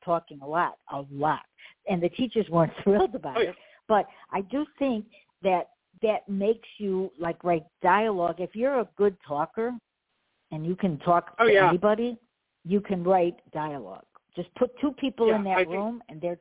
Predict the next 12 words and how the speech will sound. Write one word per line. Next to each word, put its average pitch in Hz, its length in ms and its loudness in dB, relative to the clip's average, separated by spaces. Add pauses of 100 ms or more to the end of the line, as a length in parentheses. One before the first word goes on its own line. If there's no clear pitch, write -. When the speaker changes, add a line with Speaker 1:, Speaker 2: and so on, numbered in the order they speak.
Speaker 1:
talking. 165 460 -4 (240)
And 202 100 -4
they're 226 120 4
talking. 160 420 -6 (1040)
It's 170 140 -12
a 185 40 -8
conversation. 165 840 -4
Speaker 2:
Yeah, 165 240 -4
I 220 140 4
agree. 214 220 2
Speaker 1:
Any 180 140 4
characters. - 580 -2